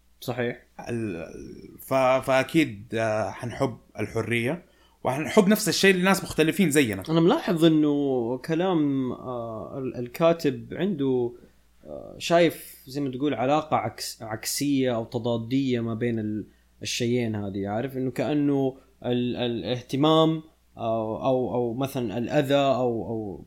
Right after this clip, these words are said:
Speaker 1: يولد اهتمام أو ال-، آه، مثلا إنه بسبب ال-، ال-، الكبت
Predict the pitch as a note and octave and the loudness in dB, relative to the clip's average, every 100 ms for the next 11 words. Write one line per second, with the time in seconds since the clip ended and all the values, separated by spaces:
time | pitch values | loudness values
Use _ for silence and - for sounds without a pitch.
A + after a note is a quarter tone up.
0 | - D2+ F2 B2+ C3+ C3+ B2 A2+ - A#2+ | -16 -12 -4 0 4 4 4 -2 -4 -2
1 | A#2+ A#2 A#2 A2 A2+ A2+ A2+ A2 A2 _ | 0 0 -2 -2 -2 -2 -2 -4 -8 _
2 | _ _ - A2 A2 A2 A2 A2 A#2 - | _ _ -6 -2 0 0 -2 -2 -6 -4
3 | A#2 A2+ G#2 A2+ A2+ A2+ A2 A#2 A#2+ A#2 | -4 -4 -4 -4 -4 -4 -6 -8 -10 -2
4 | C#3+ C3+ B2 B2 A#2 - A2 G#2 A#2 A2 | 2 4 2 0 -2 -4 -6 -6 -6 -4
5 | D3+ - - - | -2 -2 -4 -14